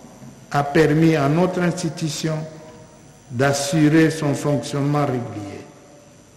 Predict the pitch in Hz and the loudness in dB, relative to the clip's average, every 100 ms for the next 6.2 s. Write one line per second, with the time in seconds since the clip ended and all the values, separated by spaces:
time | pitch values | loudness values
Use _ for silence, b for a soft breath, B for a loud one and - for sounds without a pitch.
0 | - - - - - 165 175 170 - 208 | -20 -20 -18 -14 0 4 4 2 0 2
1 | 202 220 208 156 147 - 208 190 196 180 | 6 6 6 4 0 2 2 2 -2 0
2 | 180 175 214 208 208 190 180 - - - | -2 -2 2 2 2 -4 -4 -6 -14 -18
3 | - - - - - _ _ - - 127 | -20 -20 -20 -20 -20 _ _ -20 -10 -2
4 | 143 143 185 190 - 196 185 208 196 190 | -2 0 2 4 4 2 4 2 2 0
5 | 170 170 185 160 135 143 127 120 - 113 | 0 2 2 2 0 -6 -6 -12 -14 -18
6 | - | -20